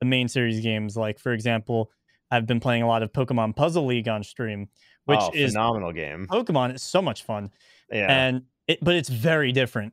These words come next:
Speaker 1: from
Speaker 2: Yeah, it's
Speaker 1: a normal
Speaker 2: Panel Day fun.
Speaker 1: Pokemon game.
Speaker 2: It's
Speaker 1: Yeah.
Speaker 2: great. I was, uh, I played a lot of Tetris Attack back in the day, like, uh, Super Nintendo. That was, like, that was, like, one of my main games that my brother and I would play. It was so much fun.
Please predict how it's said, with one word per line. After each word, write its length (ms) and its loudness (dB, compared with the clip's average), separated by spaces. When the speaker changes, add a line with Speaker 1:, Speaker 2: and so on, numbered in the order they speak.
Speaker 1:
from 340 0
Speaker 2:
Yeah, 240 -4
it's 200 -14
Speaker 1:
a 80 6
normal 300 4
Speaker 2:
Panel 20 -16
Day 20 -16
fun. 140 2
Speaker 1:
Pokemon 300 -4
game. 260 -12
Speaker 2:
It's 80 -10
Speaker 1:
Yeah. 120 2
Speaker 2:
great. 180 -2
I 100 2
was, 140 0
uh, 140 4
I 160 4
played 320 2
a 100 -2
lot 480 0
of 100 -6
Tetris 360 -8
Attack 460 0
back 220 0
in 60 -4
the 60 -4
day, 160 0
like, 340 -2
uh, 220 0
Super 220 -10
Nintendo. 340 -2
That 120 2
was, 160 -4
like, 300 -4
that 100 4
was, 160 6
like, 140 4
one 280 2
of 80 2
my 140 2
main 260 -2
games 240 -2
that 60 -6
my 100 -2
brother 240 -4
and 80 -6
I 80 -6
would 140 -6
play. 160 -2
It 40 -6
was 320 -8
so 400 -2
much 200 -8
fun. 300 -8